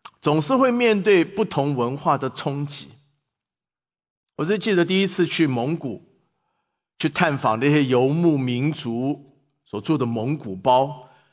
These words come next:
那些家庭的时候，一走进去，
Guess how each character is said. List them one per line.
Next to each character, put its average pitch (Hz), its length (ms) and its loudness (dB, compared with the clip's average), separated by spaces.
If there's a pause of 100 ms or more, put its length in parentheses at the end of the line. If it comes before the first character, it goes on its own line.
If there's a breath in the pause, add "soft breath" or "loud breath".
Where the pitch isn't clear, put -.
(140 loud breath)
那 107 80 -8
些 113 100 -6
家 117 260 0
庭 98 240 -10
的 95 80 -12
时 - 160 -10
候， 104 160 -20 (840)
一 240 140 4
走 131 240 2
进 175 240 2
去， - 280 -6